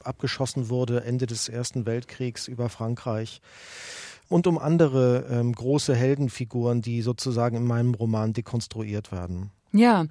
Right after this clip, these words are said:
Speaker 2: interessant ist auch eben Merce Blackborough.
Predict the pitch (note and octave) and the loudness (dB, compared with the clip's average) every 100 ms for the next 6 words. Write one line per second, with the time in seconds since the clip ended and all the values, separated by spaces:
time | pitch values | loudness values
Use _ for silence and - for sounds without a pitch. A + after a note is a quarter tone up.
0 | - - - G#3 G#3+ G3 G#3+ A#3 - F#3+ | -6 -14 -4 -2 0 2 2 2 2 4
1 | G#3+ - G#3+ G#3+ G#3+ F#3+ F#3 G3 E3+ D#3+ | 2 2 0 4 4 4 2 0 0 0
2 | G3+ G3 G#3+ A3 G#3 A3 B3+ | 0 2 4 4 4 4 2